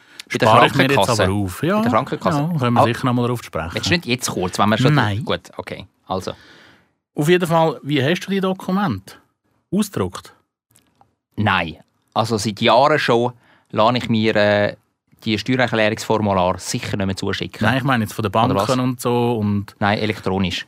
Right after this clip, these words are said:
Speaker 2: die Lohnausweis, den du noch nicht hast. Aber
Speaker 1: Also
Speaker 2: wie kommt
Speaker 1: Lohnausweis kommt, äh, wahrscheinlich nicht mehr Kuvert.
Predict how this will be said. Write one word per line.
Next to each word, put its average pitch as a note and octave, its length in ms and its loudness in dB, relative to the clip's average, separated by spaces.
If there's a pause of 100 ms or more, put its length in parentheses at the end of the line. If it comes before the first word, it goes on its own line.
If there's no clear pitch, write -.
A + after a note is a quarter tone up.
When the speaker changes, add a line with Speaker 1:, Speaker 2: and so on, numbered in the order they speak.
(140)
Speaker 2:
die A2 60 0
Lohnausweis, A#2+ 1040 0
den A#2 120 -2
du C3 100 -6
noch A#2+ 120 2
nicht A#2 180 0
hast. A#2+ 240 0
Aber G#2+ 100 0
Speaker 1:
Also A#2+ 120 0
Speaker 2:
wie B2+ 40 2
kommt D3+ 120 4
Speaker 1:
Lohnausweis E3 320 0
kommt, C#3 380 -2
äh, A#2+ 280 4
wahrscheinlich A#2 300 0
nicht A#2 80 2
mehr A2+ 100 2
Kuvert. C#3+ 560 0